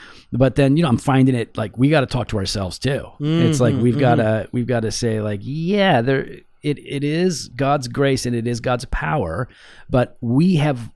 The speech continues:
Speaker 1: a role or roles to play in the process of sanctification. It's not like justification, that is unilaterally God's work, uh, regeneration, unilaterally God's work. But in sanctification, it is the work of God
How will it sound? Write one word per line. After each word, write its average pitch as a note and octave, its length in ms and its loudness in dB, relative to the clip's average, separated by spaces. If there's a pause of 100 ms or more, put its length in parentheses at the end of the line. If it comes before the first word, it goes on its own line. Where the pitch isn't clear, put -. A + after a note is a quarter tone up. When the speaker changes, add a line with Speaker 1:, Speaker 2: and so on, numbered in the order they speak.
(100)
Speaker 1:
a C3 100 0
role A#2 720 2
or A2+ 140 0
roles C#3 380 2
to A2+ 100 -6
play D#3+ 360 -2
in A#2+ 200 -2
the A#2+ 80 0
process G#2+ 440 -4
of G#2 80 -8
sanctification. G#2 840 -4
It's - 120 -6
not F3 220 0
like F3 120 2
justification, A#2 760 -6
that G2+ 120 -4
is F#2+ 160 -8
unilaterally A#2+ 720 -2
God's A2+ 320 -2
work, F#2+ 300 -6 (480)
uh, G2 340 -2
regeneration, D#3 760 0 (280)
unilaterally A#2+ 720 0 (100)
God's G#2+ 300 -2
work. G2 280 -4 (340)
But D3+ 380 -2 (180)
in G2 140 -6
sanctification, A2 960 -4
it A2+ 160 -6
is A2 100 -4
the G#2 120 -6
work A2 240 -4
of G2 120 -6
God D3+ 380 -2